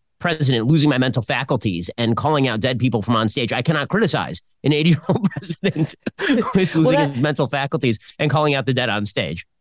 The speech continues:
Speaker 2: That was a, so that's what she, you're referencing that part where she had the exchange with James, James Rosen, who was the one who said, "I have John Lennon top of my mind every day, and yet I don't walk into rooms looking around for him." And by the way, having known Ro-, Rosen for a long time, that's a hundred percent true.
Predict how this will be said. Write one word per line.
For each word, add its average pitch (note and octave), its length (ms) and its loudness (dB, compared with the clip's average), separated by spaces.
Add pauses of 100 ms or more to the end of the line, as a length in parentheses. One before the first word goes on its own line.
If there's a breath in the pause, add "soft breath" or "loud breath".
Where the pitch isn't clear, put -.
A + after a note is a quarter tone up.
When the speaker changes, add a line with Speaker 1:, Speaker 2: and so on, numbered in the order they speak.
(200)
Speaker 2:
That F3+ 120 2
was F3+ 120 2
a, F#3 160 -2
so E3+ 200 0
that's E3 200 0
what D#3+ 120 -2
she, D3+ 300 0
you're C#3+ 180 0
referencing C#3 400 -4
that B2+ 120 -2
part C3 200 -4
where C3 80 -6
she C#3+ 100 -6
had B2 100 -2
the A#2+ 80 -4
exchange B2 380 -6
with B2 300 -6
James, D3+ 340 -4
James C3+ 300 -2
Rosen, C#3 260 -2
who B2+ 140 -4
was A#2+ 120 -4
the C3+ 80 -2
one B2 160 -2
who B2+ 120 -2
said, C3 280 0
"I B2+ 140 0
have B2+ 120 -2
John B2+ 260 -2
Lennon D3 220 0
top B2 220 -4
of A#2 60 -10
my C3 140 -2
mind B2 320 -2
every C#3 280 -2
day, C#3 460 0 (300 loud breath)
and D#3+ 160 0
yet D3 160 0
I D3 80 0
don't D3+ 360 -2
walk C#3+ 280 0
into D3 160 -2
rooms D3+ 260 0
looking F3+ 320 -2
around F#3+ 300 2
for F#3 100 -2
him." D3 240 0 (160)
And F#3 140 0
by D#3+ 180 2
the E3+ 80 0
way, D#3+ 100 2
having D3 220 -2
known C#3+ 200 0
Ro-, C#3+ 220 0
Rosen C3+ 280 0
for B2 80 -4
a A#2+ 60 -2
long B2 200 -2
time, C3+ 180 -2
that's C#3 160 0
a D3+ 60 -2
hundred D3+ 160 -2
percent C#3 260 -4
true. B2+ 240 -2